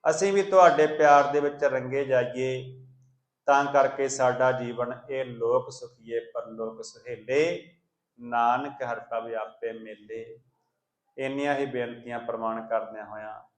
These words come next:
ਹੋਈਆਂ ਭੁੱਲਾਂ ਦੀ ਖਿਮਾ ਬਖਸ਼ਣੀ ਜੀ। ਆਪ ਸਰਬੱਤ ਸੰਗਤਾਂ ਦਾ,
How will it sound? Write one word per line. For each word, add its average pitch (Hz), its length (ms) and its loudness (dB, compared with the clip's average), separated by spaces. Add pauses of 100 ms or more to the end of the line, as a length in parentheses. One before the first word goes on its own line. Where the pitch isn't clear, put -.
(360)
ਹੋਈਆਂ 113 260 -10
ਭੁੱਲਾਂ 117 360 -8
ਦੀ 110 140 -14
ਖਿਮਾ 120 320 -12
ਬਖਸ਼ਣੀ 123 560 -6
ਜੀ। 123 340 -20 (840)
ਆਪ 127 240 2
ਸਰਬੱਤ 123 400 -4
ਸੰਗਤਾਂ 117 600 -10
ਦਾ, 117 400 -6